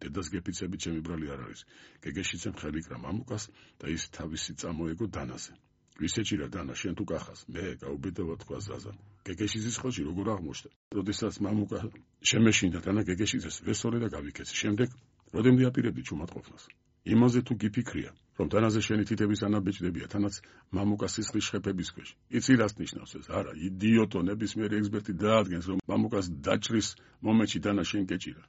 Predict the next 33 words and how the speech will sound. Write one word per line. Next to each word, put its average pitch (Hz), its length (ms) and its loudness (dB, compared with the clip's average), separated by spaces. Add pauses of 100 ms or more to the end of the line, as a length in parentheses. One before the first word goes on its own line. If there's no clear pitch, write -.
(120)
"მაპატიე, 92 480 -4
მამა", 71 320 -10
კანკალი 76 400 -8
თქვა 71 160 -10
ზაზა. - 300 -10 (260)
"მამუკა 90 320 -4
შენ 92 320 0
მოკალი, 85 320 -4
საკუთარი 92 560 -4
ძმაკაცი 90 400 -4
მოკალი", 85 380 -4 (100)
ვახტანგი 82 400 -6
საყელოში 90 480 -6
სვლა 107 160 -6
და 113 80 -4
ძლიერად 69 480 -10
შეანჩარია. - 500 -14 (140)
"მე 95 160 0
არ 92 160 -2
მინდოდა", 78 320 -4
ატირდა - 320 -12
ზაზა. - 240 -14 (240)
"გეგეში 80 320 -6
ძის 82 160 -4
ბრალია, 76 380 -8 (340)
მამუკას 95 480 -4
იმანკრა 76 400 -6
ხელი. 76 240 -14 (240)
ენა 98 240 -4
ჩაიგდე, 98 480 -2
კრინტი 95 300 -2 (100)
არ 82 80 -8
დაძრა", - 300 -12